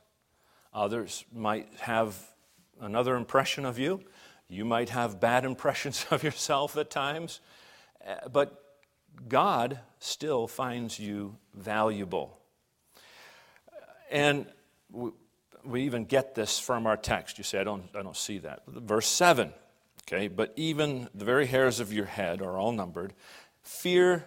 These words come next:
not, therefore. Ye," that means you, plural, "are of more value than many sparrows." If he watches over one,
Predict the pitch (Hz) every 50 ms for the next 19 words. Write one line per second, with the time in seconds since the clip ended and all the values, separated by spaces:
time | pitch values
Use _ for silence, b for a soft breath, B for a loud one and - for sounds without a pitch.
0 | - - 120 123 123 123 120 123 117 - - - - 104 98 95 98 98 87 -
1 | - - 80 69 62 - - _ _ _ _ _ b b b b b b b b
2 | b b 101 104 113 127 143 160 175 190 208 214 214 190 - - - _ _ _
3 | _ _ _ _ _ _ - 90 107 131 117 120 165 156 127 127 139 127 - -
4 | - 156 156 147 131 123 123 131 - - b b b b b b b b - 113
5 | 117 117 117 - - 117 113 107 98 107 104 107 113 120 131 139 147 147 156 160
6 | 147 139 - - 110 110 120 120 123 123 120 117 110 101 90 90 90 87 82 80
7 | 87 90 95 _ _ _ _ _ _ _ _ _ _ _ _ _ _ _ _ -
8 | 95 95 95 92 95 95 95 98 98 95 - - - 87 76 67 64 57 - -
9 | - - - - _ _ _ _ _ _ _ _ _ _ _ _ _ - - -
10 | 160 196 170 131 151 147 151 - 143 107 123 101 95 90 85 95 107 131 185 196
11 | 151 101 -